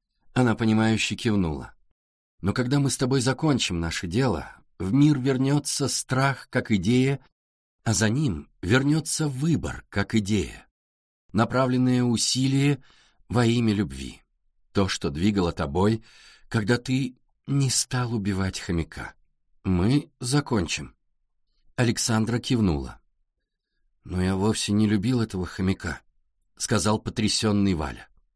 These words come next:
Хомяк в клетке, будто оскорбившись, ушёл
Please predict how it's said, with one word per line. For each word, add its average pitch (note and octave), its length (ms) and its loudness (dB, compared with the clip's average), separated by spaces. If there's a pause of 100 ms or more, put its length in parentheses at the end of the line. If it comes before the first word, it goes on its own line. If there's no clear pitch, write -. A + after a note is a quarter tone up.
(520)
Хомяк B2+ 380 0
в - 80 -18
клетке, C#3 480 0 (300)
будто D3 400 0
оскорбившись, - 800 -2
ушёл D#3+ 420 0